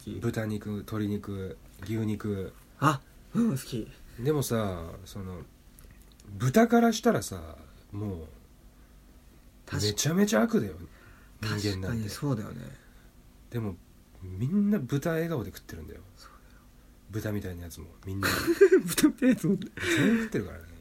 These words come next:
Speaker 1: じゃあ、牛みたいなやつも牛食ってるしね。
Speaker 2: 牛食ってる。
Speaker 1: えー、鳥みたいなやつも。
Speaker 2: みんな食ってるから。
Speaker 1: 鳥食ってるしね。
Speaker 2: でも、食われてる鳥、豚、牛からしたらさ、
Speaker 1: うん。人間は悪だ。
Speaker 2: もう最悪だよ、本当に。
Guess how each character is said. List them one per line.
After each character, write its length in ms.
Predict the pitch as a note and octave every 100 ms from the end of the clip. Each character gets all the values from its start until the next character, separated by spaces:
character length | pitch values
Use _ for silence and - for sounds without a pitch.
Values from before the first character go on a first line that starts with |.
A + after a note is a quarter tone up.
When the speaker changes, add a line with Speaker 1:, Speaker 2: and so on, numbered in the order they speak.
| -
Speaker 1:
じ 80 |
ゃ 40 | B2+
あ、 20 |
牛 160 | A#2 D3
み 80 | D3+
た 60 |
い 20 |
な 60 | C3+
や 40 | G#2
つ 60 |
も 80 | G2+
牛 140 | G#2
食 100 | -
っ 40 | -
て 100 | -
る 60 |
し 80 | -
ね。 100 | -
Speaker 2:
牛 140 | A2 -
食 180 | C3
っ 20 | B2
て 160 | -
る。 160 | D#2+ D#2
Speaker 1:
え 20 | A2+
ー、 40 | A#2 B2+ - - - - -
鳥 140 | B2
み 80 | A#2
た 80 | B3+
い 40 |
な 80 | G#3
や 60 | G3
つ 100 | D3+
も。 80 | F#3+ A3+ - - - -
Speaker 2:
み 140 | B2+
ん 100 | F3
な 80 | F#3
食 200 | - E3+
っ 20 |
て 60 | D#3
る 80 | G#2
か 100 | G#3+
ら。 20 |
Speaker 1:
鳥 60 | D#3
食 0 |
っ 0 |
て 0 |
る 20 |
し 100 | C#3+
ね。 60 |
Speaker 2:
で 100 | F#3+
も、 100 | D#3 - - - - - - - - - -
食 140 | -
わ 100 | F#3+
れ 120 | G#3 D3+
て 100 | C3
る 80 | A2
鳥、 320 | B2 C#3+ C#3+
豚、 500 | A#2 A#2 C3 A#2+ - -
牛 220 | A2+ -
か 100 | C3
ら 100 | B2
し 60 | A2+
た 100 | A#2
ら 100 | F2
さ、 180 | - -
Speaker 1:
う 40 | A2
ん。 240 | G2+ F2+ - - - - -
人 340 | G#2+ A#2 A#2+
間 60 | A2
は 60 |
悪 40 | A#2
だ。 60 |
Speaker 2:
も 20 | G#2+
う 40 |
最 400 | - G#2 C3 D3+
悪 120 | D3+
だ 80 | C#3+
よ、 60 | -
本 100 | -
当 60 |
に。 80 | -